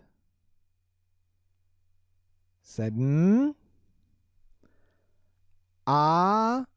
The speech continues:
plus čtyři. Dvacet. Pro jistotu si to zkontrolujeme. Máme to dobře.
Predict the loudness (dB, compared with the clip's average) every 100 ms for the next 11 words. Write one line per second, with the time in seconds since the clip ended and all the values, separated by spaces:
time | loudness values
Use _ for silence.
0 | _ _ -2 2 4 2 -2 -14 -16 -8
1 | 0 0 0 -4 -10 _ _ _ _ _
2 | _ _ _ _ _ _ _ _ _ _
3 | _ _ _ _ _ _ _ _ _ _
4 | _ _ _ -8 -2 0 -2 -8 -14 -18
5 | -20 _ _ _ _ _ _ -6 -2 2
6 | 2 2 2 0 -4 -4 -6 -14 -16 -6
7 | -4 -4 -8 -2 2 2 -2 _ _ _
8 | _ _ _ _ _ _ -12 -8 -6 -6
9 | -6 -8 -4 -2 -2 0 0 0 0 0
10 | -4 _ -16 -12 -10 -8 -8 -8 -6 -6
11 | -6 -10 _ _ -4 -2 -2 -2 -2 -2
12 | -4 -4 -6 -6 -10 -12 -16 -20 -10 -6
13 | -4 -4 -2 0 0